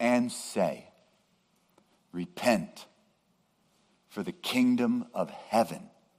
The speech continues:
is at hand.'" Is at hand.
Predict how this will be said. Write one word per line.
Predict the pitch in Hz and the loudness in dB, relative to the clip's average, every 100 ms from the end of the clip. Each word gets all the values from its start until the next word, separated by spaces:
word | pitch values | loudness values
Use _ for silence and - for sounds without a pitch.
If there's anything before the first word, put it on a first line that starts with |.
| _ _ _ _ _ _ _ _ _ - | _ _ _ _ _ _ _ _ _ -2
is | 107 101 95 - - _ 87 | 0 2 -2 -6 -18 _ -2
at | 82 85 - - _ _ _ _ _ _ | 0 -2 -6 -20 _ _ _ _ _ _
hand.'" | - - - - - - _ _ _ _ _ _ _ _ _ _ _ _ _ _ _ _ _ _ _ _ _ _ _ | -20 -18 -18 -20 -20 -20 _ _ _ _ _ _ _ _ _ _ _ _ _ _ _ _ _ _ _ _ _ _ _
Is | 110 110 | -4 -4
at | 113 | -4
hand. | 92 123 131 - | -8 -14 -14 -20